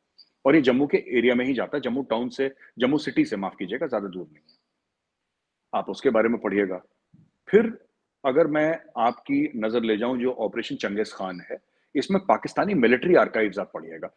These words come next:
तो इसमें से कोई Indian author की मैं बात नहीं कर रहा चीमा साहब, uh, I'm not talking about any Indian author, I'm talking about पाकिस्तानी authors। मैं उनका reference दे रहा हूँ, उनकी किताबों का आप, मेरे पास पढ़ी है किताबें वो। Uh, एक चौथी चीज है In the Line of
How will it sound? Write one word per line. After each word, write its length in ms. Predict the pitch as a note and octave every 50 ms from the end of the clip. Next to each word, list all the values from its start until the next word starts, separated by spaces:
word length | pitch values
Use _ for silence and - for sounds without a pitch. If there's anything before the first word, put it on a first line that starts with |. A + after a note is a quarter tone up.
| - - _ -
तो 80 | - -
इसमें 240 | - - A3 A3
से 80 | G3 A3
कोई 240 | A3 A3 A3+ B3 - -
Indian 340 | C3+ B2+ B2 C#3 E3 F3 D#3
author 260 | B2+ A2+ - B2+ A#2+
की 120 | - B2+
मैं 140 | A#2+ A#2+ G#2+
बात 180 | F#2 F2+ E2 - F#2
नहीं 100 | F2+ -
कर 100 | F2 D#2+
रहा 120 | E2 D#2
चीमा 200 | - - D#2 D2+ -
साहब, 180 | - D#2 D2+
uh, 520 | C#2 - C#2+ C#2+ G1+ - - - - A#2 A2
I'm 120 | A#2+ C3+
not 100 | C#3 C3 - - G#2
talking 280 | - - A#2 G#2 F2
about 160 | F2+ A2 F3 F3+ - - _ _ _ _ _ _ -
any 320 | A#2 A#2+ D3+ E3 - C3 B2
Indian 220 | A#2+ A#2+ A#2+ A2+
author, 300 | G2+ F#2 F#2 - - -
I'm 160 | - D#3 B2+
talking 300 | A#2 - B2+ - - D#3
about 140 | D3 E3+ F3 - -
पाकिस्तानी 420 | G2 - - - - A2+ A#2 B2
authors। 280 | A2 F#2+ - - E3 D#3+ D3+
मैं 80 | D3
उनका 160 | C#3+ C#3+ D#3+
reference 380 | C3 G2+ F#2 - - A#2 A2 G2+
दे 120 | - F#2
रहा 100 | F2 G2
हूँ, 80 | D3 - _ - - - _ -
उनकी 240 | C#3+ C#3+ C#3+ F#3 -
किताबों 420 | - - - G#2+ G#2+ G2+ A2+ A2
का 400 | - - G#2 A2+ A2 - _ _ -
आप, 240 | G#2+ G2+ F2+ - _ -
मेरे 140 | B2+ B2+ B2+
पास 180 | - B2 A2 - -
पढ़ी 160 | G2+ A#2+ D#3
है 80 | F3 D#3+
किताबें 320 | E3 C3+ D3 C#3+ C#3 C#3+
वो। 200 | C#3 C#3 C3+ - _ _ _ _ _ _ _ _ - A#2+
Uh, 540 | G#2 F#2+ F#2 F#2 F2+ F2+ - _ - G#2+ - _ _ _ _ _ _ _ _ _ _ _ - G3+
एक 160 | A3 - - _ _ _ _ _ _ _ _ _ _ _ _ _ _ _ _ -
चौथी 340 | - D#3 E3+ - - A3 -
चीज 300 | - D#3+ D3 B2 G2 A2
है 160 | C#3 D#3+ -
In 80 | D3
the 120 | C#3 C3+ C#3
Line 200 | A2+ G2+ G#2+ A2
of 80 | A2